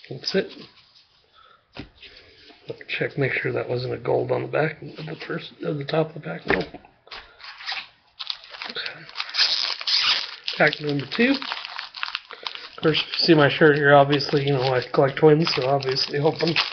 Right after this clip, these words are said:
something Twins. I don't think they have many hits, but I got a thick one in here. That's what she said.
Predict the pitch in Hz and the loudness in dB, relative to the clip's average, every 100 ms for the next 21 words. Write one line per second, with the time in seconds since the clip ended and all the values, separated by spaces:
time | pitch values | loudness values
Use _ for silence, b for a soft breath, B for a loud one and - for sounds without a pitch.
0 | - - - - - 185 147 143 - 156 | -10 -10 -8 2 2 4 0 -2 2 4
1 | 185 185 - - - - - - - 156 | 4 2 0 -4 -4 -4 -4 -8 -4 0
2 | 151 151 151 143 143 151 127 156 156 - | 2 4 6 6 6 4 6 4 2 0
3 | - 139 - - - - - - - - | -2 -2 -2 -8 -8 -12 -12 -8 -8 -10
4 | - - _ _ - _ - 165 151 139 | -14 -18 _ _ -20 _ 0 4 6 4
5 | 139 156 - 143 143 143 170 - - 147 | 4 2 4 4 4 4 4 2 -4 -4
6 | - 156 - 160 170 170 196 | -2 -4 -2 0 2 2 0